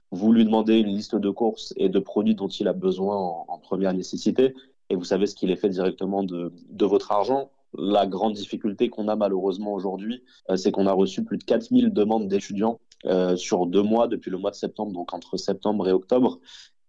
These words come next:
d'étudiants, mais qui, euh, qui sont malheureusement dans des situations, euh, euh, vraiment dramatiques. On a plein d'étudiants qui sautent des repas, on en a d'autres qui vivent dehors.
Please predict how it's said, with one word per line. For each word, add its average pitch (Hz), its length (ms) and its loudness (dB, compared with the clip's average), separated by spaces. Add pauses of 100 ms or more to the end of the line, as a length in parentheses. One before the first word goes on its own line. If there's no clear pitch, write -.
d'étudiants, 107 520 2
mais 107 180 4
qui, 110 340 0
euh, 92 320 2
qui - 160 -12
sont 104 160 -8
malheureusement 95 480 -2
dans 95 120 -4
des 90 60 -12
situations, 98 720 -2
euh, 90 80 0 (560)
euh, 87 220 2
vraiment 95 320 2
dramatiques. 98 680 -2
On 92 140 -2
a 87 100 -2
plein 107 260 -6
d'étudiants 98 380 -2
qui - 140 -12
sautent 95 200 -2
des 95 80 0
repas, 113 520 4
on 104 100 -4
en 92 140 -10
a 92 80 -10
d'autres 95 180 -12
qui - 220 -16
vivent 95 240 -10
dehors. 110 400 2